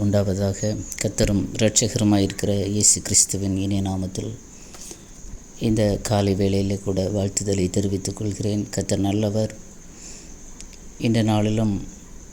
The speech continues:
நம்முடைய சிந்தனைக்காக ஒரு வசனத்தை வாசிக்க விரும்புகிறேன். ஒன்று கொரிந்தியருக்கு எழுதின நிருபம் மூன்றாவது அதிகாரம் ஆறு, ஏழு ஆகிய வசனங்கள். ஒன்று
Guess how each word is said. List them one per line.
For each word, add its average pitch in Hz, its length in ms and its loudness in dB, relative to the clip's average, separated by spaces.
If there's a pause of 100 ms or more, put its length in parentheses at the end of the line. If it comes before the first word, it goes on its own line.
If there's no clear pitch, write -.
(840)
நம்முடைய 107 320 4
சிந்தனைக்காக 110 680 4
ஒரு 101 260 0
வசனத்தை 101 800 2 (120)
வாசிக்க 98 460 2
விரும்புகிறேன். 101 680 -2 (1160)
ஒன்று 123 280 0
கொரிந்தியருக்கு 104 580 0
எழுதின 104 320 2
நிருபம் 104 520 0 (280)
மூன்றாவது 107 640 2
அதிகாரம் 104 680 -2 (220)
ஆறு, 110 520 0 (180)
ஏழு 107 580 0
ஆகிய 101 300 -4
வசனங்கள். 90 640 0 (720)
ஒன்று 110 300 0